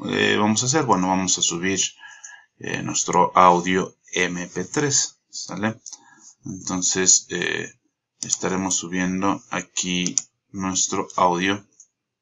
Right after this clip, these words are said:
M P tres para que lo podamos compartir, pues, con todos, ¿verdad? Eh, bueno, y principalmente, ¿verdad? Que cuando ustedes puedan albergar su,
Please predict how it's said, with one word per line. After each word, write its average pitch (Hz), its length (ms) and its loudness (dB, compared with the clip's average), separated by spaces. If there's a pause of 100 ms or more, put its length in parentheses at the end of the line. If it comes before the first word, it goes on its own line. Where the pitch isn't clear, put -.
(1080)
M 95 200 0
P 92 120 -2
tres 139 240 2
para 92 200 0
que 92 120 -2
lo 90 100 -2
podamos 95 320 0
compartir, 92 540 -6
pues, 92 160 -6
con 90 200 -12
todos, - 400 -6
¿verdad? 98 360 -2 (380)
Eh, 92 180 -2
bueno, 107 240 2
y 92 60 -2
principalmente, 110 1000 0 (380)
¿verdad? 95 280 -2
Que - 120 -8
cuando 90 180 -2
ustedes 95 240 -2
puedan 95 300 0
albergar 90 640 -2
su, - 380 0